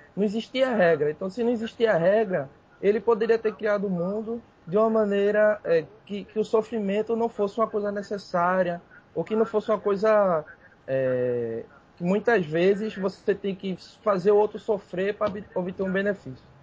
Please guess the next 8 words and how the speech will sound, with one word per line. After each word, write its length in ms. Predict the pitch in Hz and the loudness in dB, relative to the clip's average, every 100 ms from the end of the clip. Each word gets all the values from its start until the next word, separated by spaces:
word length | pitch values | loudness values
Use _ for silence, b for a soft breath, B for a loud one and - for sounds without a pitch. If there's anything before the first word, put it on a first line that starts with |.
| - _ - | -20 _ 0
Bom, 220 | 151 131 185 | 2 2 -2
e 100 | 202 | -2
minha 180 | 220 | 0
pergunta 680 | 226 226 196 196 226 185 156 - | 0 0 0 -2 0 -2 -2 0
é 380 | 160 156 151 143 | 4 4 2 -2
justamente 500 | 175 208 190 185 - | -6 -4 -4 -4 -4
sobre 260 | 185 165 160 | -4 -2 -4
isso. 420 | 190 214 - | -4 -6 -12